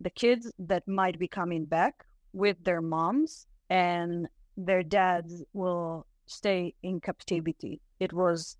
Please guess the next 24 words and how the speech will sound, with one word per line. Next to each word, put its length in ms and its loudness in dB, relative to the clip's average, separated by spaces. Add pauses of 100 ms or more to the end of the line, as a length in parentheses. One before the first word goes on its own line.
terrible 580 0 (100)
to 100 -12
watch 520 -2
because 400 -4 (120)
when 160 0
you 100 0
call 300 4
them 220 0
the 80 -4
kidnapped 640 -4
families, 600 -2
when 160 -2
you 100 0
call 280 2
them 200 0
the 120 -8
two 340 0
hundred 360 0
and 120 -6
forty 500 -2 (280)
civilians 920 0
who 120 -2
are 120 2
missing, 720 -4